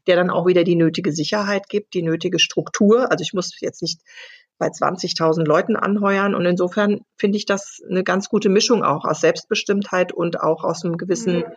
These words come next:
Speaker 1: sicheren Rahmen, dass ich also jeden Morgen weiß, heute werde ich auf jeden Fall arbeiten.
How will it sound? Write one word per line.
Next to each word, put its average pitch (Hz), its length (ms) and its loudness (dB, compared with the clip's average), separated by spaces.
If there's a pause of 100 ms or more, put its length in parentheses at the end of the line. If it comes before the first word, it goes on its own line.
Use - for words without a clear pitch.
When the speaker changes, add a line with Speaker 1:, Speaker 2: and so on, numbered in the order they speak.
(180)
Speaker 1:
sicheren 202 480 2
Rahmen, 170 340 2
dass 175 160 -2
ich 165 160 -2
also 156 140 0
jeden 175 240 2
Morgen 156 220 2
weiß, 147 280 0
heute 156 220 2
werde 151 180 2
ich 151 80 -4
auf - 100 -6
jeden 170 200 2
Fall 160 140 -2
arbeiten. 170 540 0